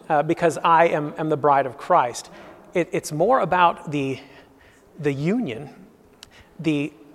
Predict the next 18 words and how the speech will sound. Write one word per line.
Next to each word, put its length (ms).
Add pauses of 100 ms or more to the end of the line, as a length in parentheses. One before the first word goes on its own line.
(360)
the 80
profound 680
mystery 580 (600)
that 240
is 380 (1000)
Christ 540
and 100
the 60
church, 580 (160)
and 140
the 60
closeness, 920 (460)
the 120
profound 600
closeness 580
that 140
exists 440
there, 300